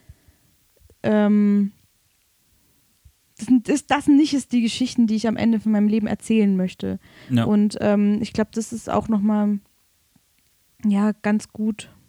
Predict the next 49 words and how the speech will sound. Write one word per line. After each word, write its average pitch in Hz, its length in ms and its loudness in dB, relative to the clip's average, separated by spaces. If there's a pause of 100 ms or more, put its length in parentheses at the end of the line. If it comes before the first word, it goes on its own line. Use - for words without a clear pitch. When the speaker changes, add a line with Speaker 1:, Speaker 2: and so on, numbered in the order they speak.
Speaker 1:
ganz 208 240 -6
gut 214 180 -6
zu 208 140 -6
sehen 214 440 0
oder, 202 440 -2 (640)
ähm, 196 680 0 (300)
ja, 202 160 0
einfach 226 240 2
nochmal 240 240 4
zu - 140 -10
se-, 202 180 -6
sagen, 220 320 -2
was 220 160 -4
ist - 120 -8
mir 208 140 0
wichtig, 202 460 -10 (300)
ähm, 196 320 -4
und 196 220 -6
was 196 280 -8 (520)
ist - 200 -10
wichtig 208 320 -6
im 202 100 2
Leben 196 300 0
und, 196 380 -6
und - 240 -14
Reisen 202 280 -2
ist - 120 -10
bestimmt - 260 -6
was 196 140 -8
ga-, - 180 -6
also 202 200 -8
ist 202 140 -8
für - 120 -6
mich 226 220 0
immer 226 120 0
noch 214 160 -4
was - 120 -12
ganz, 214 220 -4
ganz 196 220 -4
Tolles, 240 360 0
aber 202 180 -2
jetzt - 220 -4
nicht 226 200 -2
mehr, 226 220 0 (260)
hat - 140 -4
nicht 233 160 0
mehr 262 80 6
den 254 320 2
Stellenwert, 220 880 0